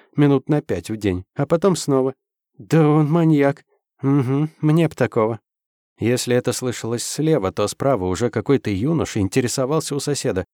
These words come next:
Говорят, она ему зелье подлила приворотное,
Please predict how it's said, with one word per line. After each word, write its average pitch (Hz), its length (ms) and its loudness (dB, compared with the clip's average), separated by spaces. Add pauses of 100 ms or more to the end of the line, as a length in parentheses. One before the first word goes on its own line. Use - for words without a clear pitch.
(100)
Говорят, 123 540 0
она 120 180 0
ему 123 180 0
зелье 139 380 -2
подлила 101 420 -2
приворотное, 101 680 0